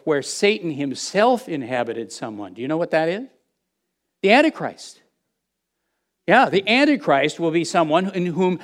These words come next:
Satan himself becomes incarnated into him, fills him and possesses him. It doesn't say a demon came into Judas. It says Satan himself entered him. Can you imagine the look in Judas' eyes?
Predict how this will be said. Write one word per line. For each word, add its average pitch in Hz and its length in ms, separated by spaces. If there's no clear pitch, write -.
Satan 233 540
himself 196 960
becomes 143 640
incarnated 143 880
into 127 360
him, 98 220
fills 170 440
him 123 120
and 110 100
possesses 131 560
him. - 200
It 160 100
doesn't 226 280
say 214 320
a 120 100
demon 147 420
came 113 220
into 95 260
Judas. 104 380
It 160 160
says 156 340
Satan 185 520
himself 135 920
entered 117 300
him. 95 200
Can 139 180
you 208 220
imagine 220 680
the 143 60
look 147 300
in 117 120
Judas' 123 340
eyes? 104 380